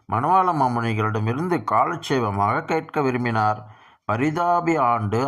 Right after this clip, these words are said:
ஆவணி மாதம் முப்பத்தி ஒன்றாம் தேதி சுக்ல சதுர்த்தி சுவாதி நட்சத்திரம் கூடிய வெள்ளிக்கிழமை, அதாவது பதினாறு ஒன்பது ஆயிரத்தி நானூற்றி முப்பத்தி ரெண்டாம் ஆண்டு அன்று ஸ்ரீரங்கம் பெரிய கருட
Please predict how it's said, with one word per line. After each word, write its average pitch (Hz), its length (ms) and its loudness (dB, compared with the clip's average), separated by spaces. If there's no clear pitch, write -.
ஆவணி 156 420 2
மாதம் 110 480 2
முப்பத்தி 151 580 -2
ஒன்றாம் 127 460 0
தேதி 110 380 0
சுக்ல 170 500 -2
சதுர்த்தி 113 680 -4
சுவாதி 147 480 0
நட்சத்திரம் 123 640 -2
கூடிய 120 300 0
வெள்ளிக்கிழமை, 127 720 0
அதாவது 131 500 0
பதினாறு 165 680 0
ஒன்பது 139 480 0
ஆயிரத்தி 151 520 0
நானூற்றி 131 480 -2
முப்பத்தி 113 420 -2
ரெண்டாம் 123 380 0
ஆண்டு 107 260 0
அன்று 104 380 0
ஸ்ரீரங்கம் 165 680 0
பெரிய 151 320 2
கருட 156 300 -2